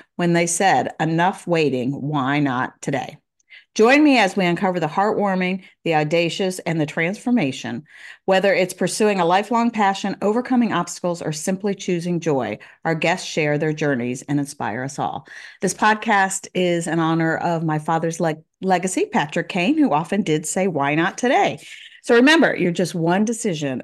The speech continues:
away from changing your life. And I'm super excited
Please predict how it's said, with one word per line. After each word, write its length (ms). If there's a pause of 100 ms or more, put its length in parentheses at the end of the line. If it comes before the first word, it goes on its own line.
away 380
from 300
changing 460
your 140
life. 360
And 160
I'm 100
super 520
excited 520